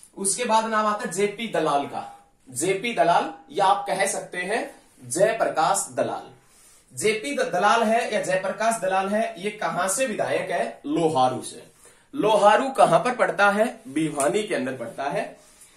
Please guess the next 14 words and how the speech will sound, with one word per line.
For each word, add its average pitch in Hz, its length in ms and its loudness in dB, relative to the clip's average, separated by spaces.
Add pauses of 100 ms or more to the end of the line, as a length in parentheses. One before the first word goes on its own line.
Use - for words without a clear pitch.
(220)
जेपी 220 380 0
दलाल 202 420 0 (140)
जिसके 269 400 0
पास 220 260 0
में 262 200 -4
काफी 202 460 -2
अहम 170 240 -4
मंत्रालय 135 460 -2
है, - 340 -14 (360)
जिसमें 165 340 -4
नाम 202 180 0
आता 202 160 0
है 220 60 -2
कृषि। - 760 -6